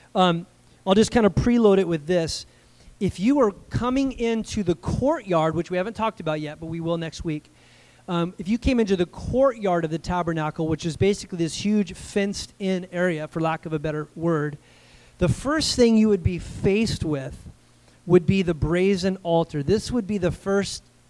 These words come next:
thing you would see. It would be the focal point of coming into that, um, to that courtyard. And let's look at why. Verse one. "You shall make the altar of acacia wood,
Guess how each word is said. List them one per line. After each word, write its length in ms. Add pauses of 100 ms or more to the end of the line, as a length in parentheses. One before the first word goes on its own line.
(180)
thing 220
you 120
would 160
see. 420
It 40
would 100
be 80
the 120
focal 460
point 400 (360)
of 120
coming 280
into 200
that, 280 (460)
um, 360 (600)
to 80
that 180
courtyard. 340
And 60
let's 180
look 160
at 100
why. 340 (1000)
Verse 180
one. 280 (1300)
"You 140
shall 220
make 300
the 180
altar 520
of 100
acacia 600
wood, 420